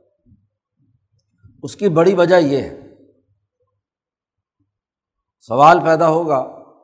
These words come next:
کہ یہ مکے کے بڑے بڑے تاجر سود خور، ابو جہل، عتبہ، شیبہ، یا عام طور پر جو سرمایہ دار ہوتے ہیں، بڑے عقل مند، اپنے آپ کو بڑے حساب کتاب کے ماہر اور بڑے معاشیات دان اپنے آپ کو کہتے ہیں،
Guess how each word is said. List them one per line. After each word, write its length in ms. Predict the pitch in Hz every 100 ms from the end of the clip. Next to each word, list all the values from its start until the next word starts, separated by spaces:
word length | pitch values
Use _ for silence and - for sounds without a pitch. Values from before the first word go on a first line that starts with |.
| -
کہ 40 |
یہ 200 | 113 135
مکے 380 | 127 131 - 170
کے 100 | 170
بڑے 260 | 143 160
بڑے 200 | 165 165
تاجر 460 | 165 151 139 139 156
سود 340 | - 151 147
خور، 340 | 95 120 151 156
ابو 280 | 143 147 147
جہل، 360 | 139 143 151
عتبہ، 320 | 135 127 156
شیبہ، 440 | 147 123 131 151 143 - - - _ _ _ _ _
یا 240 | 107 131
عام 360 | 147 139 156 165
طور 220 | 165 160
پر 220 | 160 160
جو 140 | 147 160
سرمایہ 440 | 131 135 139 143
دار 260 | 131 139 165
ہوتے 300 | 143 - 151
ہیں، 180 | 151 156
بڑے 280 | 127 151
عقل 280 | 156 - 151
مند، 220 | 147 160
اپنے 240 | 156 127 143
آپ 300 | 143 - -
کو 100 | 143
بڑے 360 | 123 156 135
حساب 380 | 113 131 139 135
کتاب 320 | 113 147 151 151 - - _ _
کے 80 | 120
ماہر 400 | 117 131 135 156
اور 160 | 151 135
بڑے 260 | 131 151
معاشیات 600 | 139 139 139 - 147 151 113
دان 260 | 131 147 156
اپنے 220 | 127 139
آپ 220 | 139 139
کو 80 | 139
کہتے 320 | 135 143 156
ہیں، 160 | 123